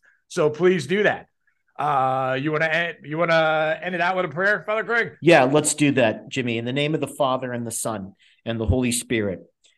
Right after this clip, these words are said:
Speaker 2: Amen. Good and gracious God, we thank you for this gift of time and reflection together.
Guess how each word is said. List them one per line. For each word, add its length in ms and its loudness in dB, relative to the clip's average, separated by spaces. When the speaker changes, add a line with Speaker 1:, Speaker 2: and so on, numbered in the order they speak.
Speaker 2:
Amen. 540 -4
Good 160 0
and 100 -6
gracious 380 -2
God, 320 -2
we 100 -6
thank 360 -8
you 120 -4
for 440 -6
this 320 -6
gift 400 -8
of 280 -6
time 760 -2
and 460 -6
reflection 880 -4
together. 680 -4